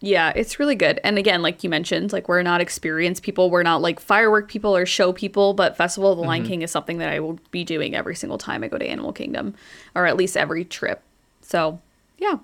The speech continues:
Speaker 1: that's my first one, but I do have one more, and I know that you don't love experiences, so I can ramble on. <laughs>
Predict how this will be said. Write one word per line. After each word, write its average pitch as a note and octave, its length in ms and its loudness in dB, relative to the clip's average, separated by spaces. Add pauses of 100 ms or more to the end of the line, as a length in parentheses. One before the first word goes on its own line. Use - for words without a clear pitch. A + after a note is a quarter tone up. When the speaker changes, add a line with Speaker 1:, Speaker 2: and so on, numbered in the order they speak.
(180)
Speaker 1:
that's - 240 -2
my D#4+ 120 4
first C4+ 320 2
one, E3 180 0
but F3+ 100 0
I F3+ 60 4
do A#3 180 0
have C#4+ 160 0
one A#3+ 160 2
more, F3+ 220 4
and D#3 100 2
I E3 60 2
know F3+ 180 4
that F#3 140 4
you F#3+ 320 2
don't F3+ 220 2
love E3 100 2
experiences, E3+ 760 0
so F#3+ 240 2
I D#3+ 140 4
can G3 160 -2
ramble E3+ 340 0
on. E3 380 2
<laughs> - 320 2